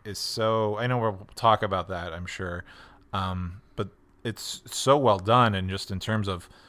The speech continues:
showing really the, the peril. And I mean, you're doing 'em at, like, kinda wide shots, obviously, to hide, like, you know, the, the, uh, the technical aspects of, like, protecting the,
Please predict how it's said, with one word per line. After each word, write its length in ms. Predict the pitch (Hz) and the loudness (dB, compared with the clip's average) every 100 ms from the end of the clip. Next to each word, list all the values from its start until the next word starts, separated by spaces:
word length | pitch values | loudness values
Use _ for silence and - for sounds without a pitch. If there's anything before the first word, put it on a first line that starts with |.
| _ _ _ | _ _ _
showing 420 | - 120 120 104 | -2 4 4 2
really 220 | 98 98 92 | 0 -4 -4
the, 100 | 98 | -6
the 140 | 95 | -8
peril. 460 | - 113 110 92 92 | -2 2 4 2 -2
And 120 | 135 | -2
I 40 | 135 | 0
mean, 140 | 139 | 0
you're 80 | 131 | 0
doing 280 | 127 175 175 | 0 2 2
'em 80 | 123 | 2
at, 220 | 107 98 104 | 2 2 -2
like, 360 | 95 90 - _ _ _ _ _ | -6 -6 -16 _ _ _ _ _
kinda 200 | - 113 | -4 -2
wide 320 | 98 107 107 95 | 2 4 4 0
shots, 420 | - 120 101 - | 2 4 4 2
obviously, 400 | 101 101 - 101 | 0 0 -4 -6
to 80 | 90 | -6
hide, 340 | 90 95 95 | -4 -4 -4
like, 300 | 87 85 - - | -6 -10 -12 -12
you 100 | 92 | -10
know, 180 | 90 | -10
the, 300 | 87 90 87 80 | -10 -12 -12 -12
the, 360 | 87 85 85 80 - _ _ _ _ - | -12 -12 -12 -14 -18 _ _ _ _ -14
uh, 400 | 76 73 65 67 _ | -12 -12 -14 -18 _
the 60 | |
technical 420 | - 120 117 98 | -2 -2 -4 -4
aspects 540 | 90 80 - 82 - - | -4 -4 -6 -8 -8 -12
of, 120 | 85 | -12
like, 160 | 82 - | -12 -12
protecting 540 | 92 110 104 98 87 | -4 -2 -2 -4 -6
the, 140 | 87 | -6